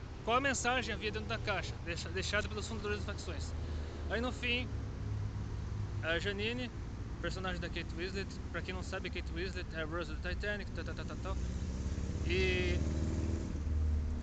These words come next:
aí acaba mandando, é, implantando, é, chips,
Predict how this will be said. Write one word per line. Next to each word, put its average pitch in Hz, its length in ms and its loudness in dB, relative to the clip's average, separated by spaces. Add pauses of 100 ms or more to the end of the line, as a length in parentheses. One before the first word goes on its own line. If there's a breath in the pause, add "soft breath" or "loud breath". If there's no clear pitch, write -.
(120)
aí 208 280 6
acaba 220 380 6
mandando, 208 680 4 (520)
é, 151 80 -2
implantando, 226 600 2 (160)
é, 151 300 2 (160)
chips, - 500 -2